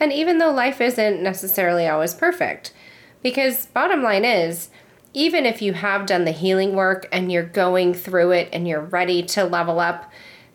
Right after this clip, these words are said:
things don't necessarily always end up as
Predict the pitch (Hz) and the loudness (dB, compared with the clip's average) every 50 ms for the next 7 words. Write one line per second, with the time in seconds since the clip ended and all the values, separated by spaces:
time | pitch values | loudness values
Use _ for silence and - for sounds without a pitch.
0 | _ - 359 370 370 370 370 - 311 254 240 233 233 214 214 - 208 202 - 214 | _ -2 2 2 2 2 0 0 0 0 0 2 0 0 0 -2 -4 -2 0 2
1 | 208 202 196 190 190 180 - - - 180 185 202 202 196 185 180 185 180 180 180 | 2 2 2 2 0 -2 -2 -2 0 2 2 4 4 4 2 2 2 2 2 2
2 | 175 180 175 160 - - - - 180 175 170 170 - - - | 2 2 0 0 -2 -2 -2 -2 0 0 0 -2 -4 -4 -6